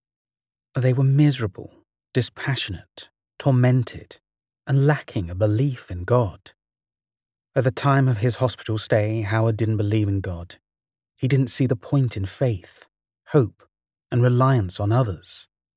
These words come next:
To Howard, everyone was out there for themselves. Anyone who believed in something beyond did not know the difference between what was real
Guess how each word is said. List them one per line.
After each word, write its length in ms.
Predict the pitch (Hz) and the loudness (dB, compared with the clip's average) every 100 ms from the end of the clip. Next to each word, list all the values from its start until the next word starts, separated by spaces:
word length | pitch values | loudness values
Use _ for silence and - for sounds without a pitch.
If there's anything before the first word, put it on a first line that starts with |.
| _ _ _ _ _ _ _ | _ _ _ _ _ _ _
To 100 | - | -10
Howard, 560 | 113 180 175 92 78 - _ _ _ - | -6 0 2 0 -4 -18 _ _ _ 0
everyone 440 | 180 175 101 92 | 2 2 0 -2
was 160 | 101 123 | 0 2
out 220 | 135 - | 0 -2
there 140 | - | -14
for 140 | - 107 | -12 -6
themselves. 840 | 107 - 135 107 82 - - - _ _ _ _ _ _ _ _ _ - | -4 0 0 0 -4 -10 -14 -14 _ _ _ _ _ _ _ _ _ 2
Anyone 320 | 147 143 123 | 4 6 4
who 120 | 117 | 2
believed 480 | 110 120 147 180 165 | 2 2 2 0 -4
in 120 | 92 | -8
something 420 | 92 104 95 98 | -6 -8 -6 -6
beyond 580 | 95 107 131 92 85 95 | -2 2 2 2 -4 -10
did 200 | 117 110 | -8 -2
not 180 | 127 127 | -2 0
know 220 | 131 131 | 0 0
the 80 | 127 | 0
difference 440 | 127 139 - 87 | -2 -4 -4 -10
between 320 | - 104 113 107 | -12 -6 -4 -4
what 120 | 117 | -4
was 120 | 110 | -4
real 460 | 101 117 87 104 | 0 0 -2 -10